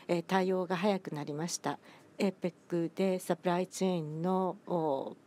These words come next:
強靭性を、お、求めるということは、えー、その国境を越えたものの、お、やり取りに非常に重要になってきます。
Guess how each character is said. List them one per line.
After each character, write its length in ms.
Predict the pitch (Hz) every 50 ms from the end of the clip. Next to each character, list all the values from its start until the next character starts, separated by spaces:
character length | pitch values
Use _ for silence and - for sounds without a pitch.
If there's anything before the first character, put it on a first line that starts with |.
| - - - - - - 190 -
強 180 | - 190 185
靭 220 | 180 - 185 180 180
性 400 | - - 190 180 175 175 170 - -
を、 240 | 190 196 185 185 - - - - - - - - - - - - - -
お、 400 | 156 156 147 135 120 - - - - - - - 196
求 340 | 185 175 185 185 - 196 185
め 100 | 185 175
る 100 | 170 -
と 140 | - 170
い 80 | 170 170
う 80 | 170 165
こ 120 | - 170
と 260 | 170 - 180 160 151
は、 300 | 156 165 160 156 160 165 - - - - -
え 200 | 170 170 165 165
ー、 40 | 165 - - -
そ 200 | - - - 170
の 360 | 170 165 170 170 170 165 - - - - - - - - - - - - - - - - - - - - -
国 160 | - - 170 - - -
境 180 | - 196 190
を 200 | 185 190 190 180 -
越 160 | - 214 220
え 40 | 208
た 220 | - - 208 202 175
も 160 | 185 185 196
の 180 | 190 196 202 196
の、 360 | 196 196 196 196 190 180 170 -
お、 340 | 170 170 160 151 151 147 156 - - - -
や 140 | 165 175
り 100 | 170 190
取 340 | 185 - 180 165 160 156 156
り 40 | 175
に 200 | 190 196 190 175
非 140 | - 180 165
常 240 | - - 170 165 165
に 260 | 180 190 175 131 156
重 180 | - 180 170
要 160 | 160 156 156 151
に 80 | 156
な 100 | 165 180
っ 20 | -
て 160 | - - 165
き 120 | - - 147
ま 140 | 147 165
す。 120 | - -